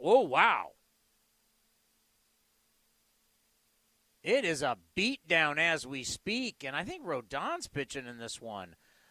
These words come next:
Uh, Cardinals nine, Giants zip, and that is on Sunday Night Baseball. Was I right on Rodon? Let's see here. Box score. Oh, wow.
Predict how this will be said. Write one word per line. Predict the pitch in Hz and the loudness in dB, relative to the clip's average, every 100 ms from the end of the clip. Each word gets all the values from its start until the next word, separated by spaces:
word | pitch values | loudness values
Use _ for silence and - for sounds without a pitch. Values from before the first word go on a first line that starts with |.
| - | -4
Uh, | 135 151 151 - _ - | 2 4 2 0 _ -20
Cardinals | - - 196 277 294 247 185 127 | -18 -2 2 2 0 0 0 -2
nine, | 143 135 151 196 226 170 147 135 | -12 -2 2 4 4 0 -2 -6
Giants | - 147 165 233 226 139 110 98 - | -4 0 0 0 -4 -6 -6 -6 -2
zip, | 180 196 113 _ _ _ _ _ _ - | 2 2 -2 _ _ _ _ _ _ -18
and | 117 151 | -6 0
that | 190 202 | 2 0
is | 147 | -4
on | 170 160 143 | -2 -2 -4
Sunday | 131 - - 254 277 233 214 190 175 170 165 | -4 -2 0 -2 -4 -10 -12 -4 2 2 2
Night | 160 156 127 120 | 0 -2 -2 -4
Baseball. | 135 131 - 127 110 104 107 117 | -4 -4 -6 -2 0 0 0 -4
Was | - 156 | -10 -16
I | |
right | 160 135 180 | -12 -10 -10
on | 214 220 | -12 -12
Rodon? | 220 208 214 214 220 185 | -12 -10 -12 -12 -14 -18
Let's | 117 | -12
see | - - 143 135 | -10 -10 -10 -10
here. | 123 147 151 | -10 -8 -8
Box | 135 156 - - | -8 -10 -8 -14
score. | - 170 170 165 160 160 160 _ _ _ _ _ _ _ _ _ _ | -8 -6 -4 -4 -2 -4 -6 _ _ _ _ _ _ _ _ _ _
Oh, | 131 185 | -4 -2
wow. | 117 143 156 80 | 4 4 4 0